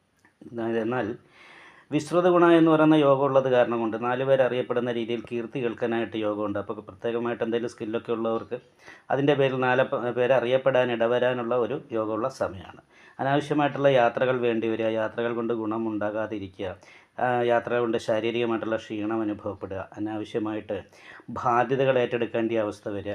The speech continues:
ഇങ്ങനെ കുറച്ച് പ്രതിസന്ധികളിലൂടെയൊക്കെ കടന്നു പോകാനും കൂടി ഇടവരുന്നൊരു സമയമാണ്. അതുകൊണ്ട് വിഷ്ണു ക്ഷേത്രത്തിൽ നെയ്വിളക്ക്, ഭാഗ്യസൂക്ത പുഷ്പാഞ്ജലി എന്നീ വഴിപാടുകൾ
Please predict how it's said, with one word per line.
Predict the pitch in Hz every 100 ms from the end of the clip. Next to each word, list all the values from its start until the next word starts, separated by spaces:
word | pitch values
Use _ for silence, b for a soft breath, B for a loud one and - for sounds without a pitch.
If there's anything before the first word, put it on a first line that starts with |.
| -
ഇങ്ങനെ | 117 135 127
കുറച്ച് | 123 - 160
പ്രതിസന്ധികളിലൂടെയൊക്കെ | 143 131 131 131 131 131 131 131 131 120 117 - 127 117
കടന്നു | 107 123 117
പോകാനും | 113 117 117 120
കൂടി | 120 123
ഇടവരുന്നൊരു | 107 110 110 110 113 -
സമയമാണ്. | 98 104 104 90 82 - _ B B B B
അതുകൊണ്ട് | 147 156 127 135
വിഷ്ണു | 139 139 156
ക്ഷേത്രത്തിൽ | 160 151 143 147 139
നെയ്വിളക്ക്, | 131 127 131 - 139 110
ഭാഗ്യസൂക്ത | 120 117 127 123 131
പുഷ്പാഞ്ജലി | 127 - 127 120 117 110
എന്നീ | 113 113
വഴിപാടുകൾ | 104 107 98 110 107 104